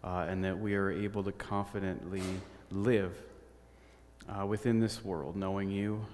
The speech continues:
uh, and knowing what you would have us to do. Jesus, would you show us this morning what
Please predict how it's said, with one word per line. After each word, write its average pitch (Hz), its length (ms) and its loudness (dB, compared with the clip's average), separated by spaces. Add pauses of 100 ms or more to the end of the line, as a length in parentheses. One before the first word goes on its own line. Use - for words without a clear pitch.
uh, 90 240 -6
and 92 100 -2
knowing 92 300 0
what 87 100 -2
you 92 80 -4
would 92 100 -6
have 90 200 -4
us 90 200 -10
to 87 80 -10
do. 87 180 -12 (760)
Jesus, 113 440 2
would 104 300 2
you 113 760 2
show 104 380 0
us 90 360 -6
this - 200 -6
morning 92 380 0
what 92 220 2